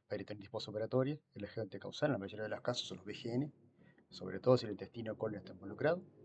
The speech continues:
Eh, Pseudomonas aeruginosa, Acinetobacter baumannii son los gérmenes mayormente aislados.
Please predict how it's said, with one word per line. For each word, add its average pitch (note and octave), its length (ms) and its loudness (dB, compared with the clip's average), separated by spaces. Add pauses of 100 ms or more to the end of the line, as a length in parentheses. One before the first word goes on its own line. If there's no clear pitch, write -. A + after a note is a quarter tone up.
(760)
Eh, G#2 460 2
Pseudomonas A2 440 2
aeruginosa, G#2+ 480 0
Acinetobacter G2+ 420 -4
baumannii B2 360 4 (260)
son F#2+ 140 -6
los F#2 100 -8
gérmenes G#2 280 -4
mayormente G#2 420 -6
aislados. C3+ 400 -2